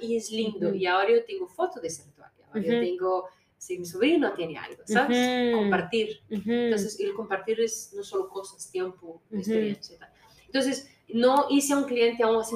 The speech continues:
Speaker 1: tan directo pos, eh, pero ya hice predivorcio, eh, también
Speaker 2: Ujú.
Speaker 1: hice, eh, o familias con recién nacido,
Speaker 2: Ajá.
Speaker 1: que no tienen cómo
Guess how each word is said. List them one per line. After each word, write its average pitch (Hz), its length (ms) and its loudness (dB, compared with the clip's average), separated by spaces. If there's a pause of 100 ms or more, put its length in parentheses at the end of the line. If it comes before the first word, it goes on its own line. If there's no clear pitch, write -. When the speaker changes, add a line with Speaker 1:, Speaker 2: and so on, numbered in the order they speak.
Speaker 1:
tan 226 160 4
directo 208 400 4
pos, - 640 -2 (260)
eh, 190 480 4
pero 220 160 8
ya 208 160 4
hice 196 1000 2
predivorcio, 180 1120 -2 (220)
eh, 170 360 -8
también 226 260 4
Speaker 2:
Ujú. 240 100 4
Speaker 1:
hice, 226 220 2
eh, 165 540 -2 (300)
o 392 360 10
familias 190 440 0
con 180 580 -4
recién 202 320 -8
nacido, 254 480 -4 (300)
Speaker 2:
Ajá. 208 460 4
Speaker 1:
que - 80 -20
no 156 180 -14
tienen 160 280 -12
cómo 156 340 -16